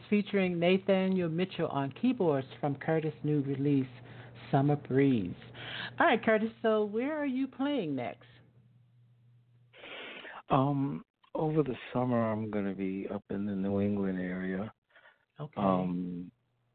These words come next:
Speaker 2: and, um, there's gonna be, uh, uh, yeah, so August and then the Memorial Day, uh, weekend, uh, there's a Stone Soul,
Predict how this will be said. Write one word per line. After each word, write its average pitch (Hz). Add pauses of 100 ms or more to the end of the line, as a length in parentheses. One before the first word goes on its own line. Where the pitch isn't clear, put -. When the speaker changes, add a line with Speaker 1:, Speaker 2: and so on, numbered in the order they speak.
(520)
Speaker 2:
and, 92
um, 92 (540)
there's 95 (100)
gonna 92
be, 87
uh, 85 (1200)
uh, - (160)
yeah, 98 (100)
so 95 (240)
August 104 (100)
and 90
then 90
the 90
Memorial 90
Day, 87 (640)
uh, 90
weekend, 85 (400)
uh, 85
there's 87
a 78 (200)
Stone 92 (100)
Soul, 82